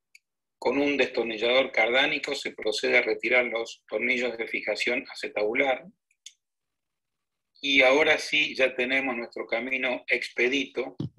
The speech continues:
para que las cuchillas del explant puedan entrar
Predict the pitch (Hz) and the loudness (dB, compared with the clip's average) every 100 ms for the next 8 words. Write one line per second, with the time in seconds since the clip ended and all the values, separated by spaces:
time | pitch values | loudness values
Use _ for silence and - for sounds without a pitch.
0 | - - 123 123 127 120 - 120 120 123 | -2 0 2 6 6 4 4 4 4 0
1 | - - _ _ _ _ - 127 123 143 | 0 -14 _ _ _ _ -10 -8 -2 2
2 | 139 117 107 - 113 110 113 143 139 - | 4 2 0 -2 0 2 4 4 4 0
3 | 131 139 - _ _ _ 127 127 127 127 | 0 0 -8 _ _ _ 0 4 4 2
4 | - 120 120 131 127 127 - | -2 -6 -2 2 4 4 0